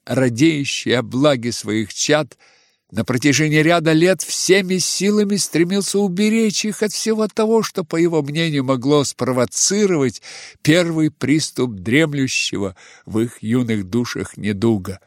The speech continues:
Увы, именно это и стало его фатальной ошибкой.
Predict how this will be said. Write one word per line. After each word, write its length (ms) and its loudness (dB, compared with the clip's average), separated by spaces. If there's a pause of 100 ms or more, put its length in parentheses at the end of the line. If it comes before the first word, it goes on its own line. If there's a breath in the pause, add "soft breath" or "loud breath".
(720)
Увы, 540 2 (760)
именно 560 2 (180)
это 460 2
и 160 0
стало 720 -2
его 420 0
фатальной 840 -2
ошибкой. 840 -4